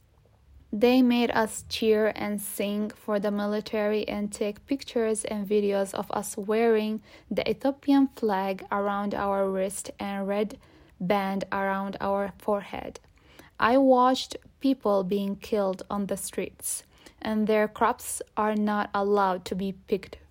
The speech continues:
from the streets. And if they want to kill someone, they would take him or her to the streets to be killed in front of the people. Also, they bury people alive."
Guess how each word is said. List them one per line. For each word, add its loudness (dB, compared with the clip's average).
from -6
the -10
streets. -10
And -2
if 0
they 10
want 4
to -2
kill 6
someone, -4
they 0
would -4
take -2
him 4
or -2
her 0
to -2
the 2
streets 2
to -2
be 0
killed -2
in -6
front -4
of -6
the -6
people. -8
Also, 6
they 4
bury 4
people -2
alive." -2